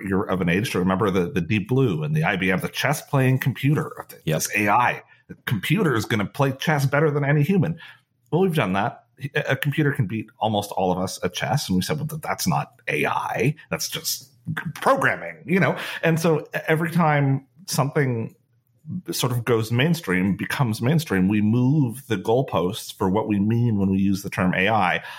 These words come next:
Speaker 1: a little bit further down the field. And then we move the goalposts and then we say, "How come we don't have A I yet?" Right?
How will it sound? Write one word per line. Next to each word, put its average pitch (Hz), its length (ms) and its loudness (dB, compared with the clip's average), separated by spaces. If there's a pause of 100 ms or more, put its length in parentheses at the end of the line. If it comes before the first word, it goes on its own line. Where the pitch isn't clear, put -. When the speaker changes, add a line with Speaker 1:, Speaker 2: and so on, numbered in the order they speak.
(120)
Speaker 1:
a 87 100 2
little 117 220 2
bit 147 300 -2 (320)
further 123 520 2 (160)
down 117 300 2
the 104 80 -2
field. 95 680 -2 (360)
And 113 160 0
then 117 140 2
we 113 100 4
move 139 220 4
the 131 100 0
goalposts 95 520 0
and 113 60 -2
then 98 80 2
we 110 60 0
say, 139 220 0
"How 190 180 0
come 349 160 -4
we 285 100 2
don't 180 180 0
have 190 120 0
A 185 120 4
I 202 200 2
yet?" - 400 -2 (320)
Right? 151 260 0